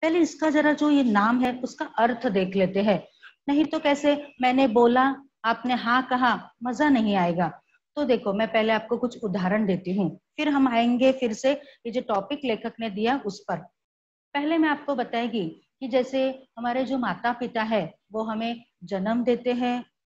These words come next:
हमारा पालन पोषण करते हैं, देखभाल करते हैं, जो जो हमें चाहिए वो हमें सब मिल जाता है। खास करके बच्चा जब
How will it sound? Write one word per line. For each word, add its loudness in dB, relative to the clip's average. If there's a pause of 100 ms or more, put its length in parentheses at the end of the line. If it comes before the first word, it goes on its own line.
(140)
हमारा -4
पालन 0
पोषण 0
करते -4
हैं, -2 (220)
देखभाल -2
करते -2
हैं, -2 (220)
जो -2
जो -2
हमें 2
चाहिए 0 (120)
वो -2
हमें -2
सब -6
मिल 0
जाता -2
है। 0 (400)
खास -6
करके -2
बच्चा -4
जब -2